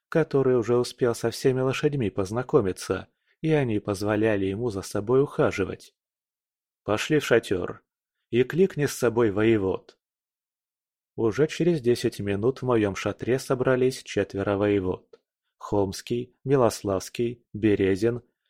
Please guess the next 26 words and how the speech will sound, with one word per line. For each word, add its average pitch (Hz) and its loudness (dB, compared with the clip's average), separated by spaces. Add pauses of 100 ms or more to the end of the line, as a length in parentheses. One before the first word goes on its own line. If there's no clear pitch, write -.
(140)
и 185 4
пришедший 143 0
в - -6
себя 104 0
Клыков. 95 -2 (1500)
«Из 117 -2
всех - -2
вас 147 0
только 135 0
Васька 139 0
знает, 123 -2
о 120 -2
чём 95 -2
пойдёт 104 2
речь». - -4 (600)
Я 110 0
насмешливо 104 0
посмотрел 104 -2
на 95 -4
Клыкова, 95 -4 (320)
которому 143 0
хватило 127 0
совести 95 -2
покраснеть. 107 -4 (720)
«Если 147 0
кратко, 107 -2